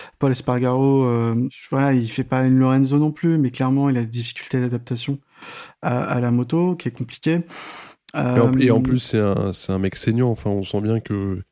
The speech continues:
Speaker 2: c'est, c'est, c'est un pilote qui s'énerve assez facilement, qui, qui est
Speaker 1: Mm.
Speaker 2: pas patient et qui, du coup, s'énerve et, et, euh,
Speaker 1: Ouais, ouais, bah là, il a, il a déclaré qu'il allait regarder les datas de Marquez et calquer ses réglages sur lui à partir de maintenant. Ça veut dire qu'il le faisait pas jusqu'à présent. Bon.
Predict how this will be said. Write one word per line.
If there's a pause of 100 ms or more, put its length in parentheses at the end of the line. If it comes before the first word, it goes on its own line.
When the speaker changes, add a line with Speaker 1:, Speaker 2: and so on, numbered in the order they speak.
(520)
Speaker 2:
c'est,
c'est,
c'est
un
pilote (180)
qui
s'énerve
assez
facilement,
qui,
qui
est
Speaker 1:
Mm.
Speaker 2:
pas
patient
et
qui,
du
coup,
s'énerve
et, (600)
et,
euh, (300)
Speaker 1:
Ouais,
ouais,
bah
là,
il
a,
il
a
déclaré
qu'il
allait
regarder
les
datas
de
Marquez
et
calquer
ses
réglages
sur
lui
à
partir
de
maintenant. (440)
Ça
veut
dire
qu'il
le
faisait
pas
jusqu'à
présent.
Bon.